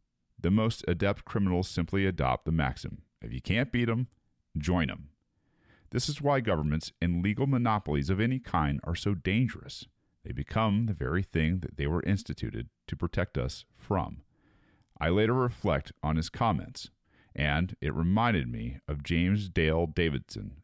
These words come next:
and William Rees-Mogg's Sovereign Individual. Throughout the book, they point out the rise of mobs and gangs against the backdrop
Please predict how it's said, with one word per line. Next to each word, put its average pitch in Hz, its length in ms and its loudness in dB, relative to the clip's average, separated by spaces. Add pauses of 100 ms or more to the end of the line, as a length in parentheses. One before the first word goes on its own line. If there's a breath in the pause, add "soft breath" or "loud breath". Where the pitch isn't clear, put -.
(100)
and 76 320 -2
William 78 400 0
Rees-Mogg's 73 640 0
Sovereign 73 460 0
Individual. 69 720 -2 (540 soft breath)
Throughout 120 340 2
the - 80 -2
book, - 280 -8 (300)
they 64 120 -4
point 92 300 0
out 73 280 0
the 73 100 -2
rise 78 420 4
of 85 120 -2
mobs 67 460 2
and 85 120 0
gangs 78 380 0
against 78 380 -2
the 71 40 -8
backdrop 101 560 -2